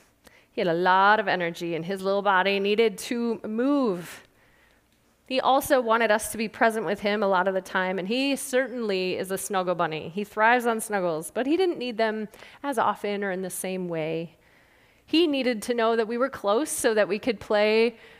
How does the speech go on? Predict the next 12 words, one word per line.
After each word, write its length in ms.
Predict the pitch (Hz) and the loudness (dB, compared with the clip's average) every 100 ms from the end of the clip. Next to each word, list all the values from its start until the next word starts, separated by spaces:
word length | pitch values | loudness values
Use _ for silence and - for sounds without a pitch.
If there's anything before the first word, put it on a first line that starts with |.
| - | -6
a 100 | 202 | -2
thousandth 600 | - 180 208 220 220 - | 2 4 4 0 -4 -2
round 320 | 190 190 208 | 0 0 0
of 100 | 214 | -2
Trouble 580 | - - 175 180 214 269 - _ _ _ - - - | -4 -4 -4 -2 -4 -6 -12 _ _ _ -20 -20 -2
or 460 | 208 208 196 196 196 | 2 6 6 6 4
to 100 | 254 | -2
go 300 | 196 226 220 | 2 2 2
for 380 | 220 214 202 - | 2 2 4 4
a 80 | 190 | 2
walk 460 | 185 180 196 - | 2 0 -2 -10
together. 580 | - 214 185 180 180 180 | -8 -2 0 2 2 0